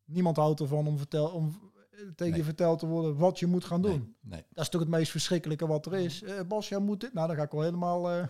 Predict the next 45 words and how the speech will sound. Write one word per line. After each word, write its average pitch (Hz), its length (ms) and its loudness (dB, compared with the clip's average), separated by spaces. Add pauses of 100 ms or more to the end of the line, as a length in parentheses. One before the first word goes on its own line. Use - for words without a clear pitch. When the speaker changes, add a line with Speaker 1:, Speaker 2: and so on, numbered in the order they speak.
(120)
Speaker 2:
Ja. 87 200 -2 (300)
Speaker 1:
<laughs> - 360 -20
weet 156 140 -6
je 160 60 -2
wel, 160 140 4
dus 180 160 2
ik, 170 140 0
ik, 175 280 -6
ik, 175 360 -12
ik 190 180 -16
kijk 185 280 2
van 156 260 -4
wat 170 180 2
er 151 100 -6
komt 185 400 0
en 160 220 -6
wat 165 180 -2
er 151 100 -2
doorgegeven 156 640 2
mag 139 140 -6
worden 147 260 -4
en 151 60 0
hoe 170 160 0
open 165 320 -2
iemand 147 240 -4
staat, 143 340 -4
ja 139 180 -2
of - 140 -8
nee. 156 420 -2 (540)
En 165 120 -6
dan 165 160 2
is 180 80 4
het 165 140 -2
aan 165 140 4
diegene 156 340 2
zelf 170 500 4
om, 160 480 0 (180)
eh, 147 480 0
daarmee 156 340 0
aan 151 80 -2
de 151 60 -2
slag 202 300 2
te 156 80 -8
gaan. 139 360 -4
Speaker 2:
Ja. 92 260 -4